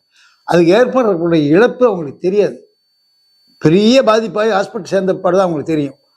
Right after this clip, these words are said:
அந்த மாதிரி நிலைமையில எப்படி டூப்ளிகேட் நிறைய உற்பத்தி ஆகி இருக்கு, மெடி-, மெ-, மெடிக்கல்ஸ் உற்பத்தி ஆகிருக்கு, எல்லா ம-,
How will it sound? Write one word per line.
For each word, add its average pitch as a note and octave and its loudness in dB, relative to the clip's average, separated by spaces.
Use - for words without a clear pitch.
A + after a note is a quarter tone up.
அந்த G#3+ 2
மாதிரி G3+ 2
நிலைமையில A3 2
எப்படி F#3+ -2
டூப்ளிகேட் G#3 0
நிறைய G3+ 0
உற்பத்தி G3 -2
ஆகி F3 2
இருக்கு, D#3 -2
மெடி-, E3+ 4
மெ-, D#3 2
மெடிக்கல்ஸ் E3+ 0
உற்பத்தி D3 -6
ஆகிருக்கு, C#3 -4
எல்லா A3+ 2
ம-, F#3 -2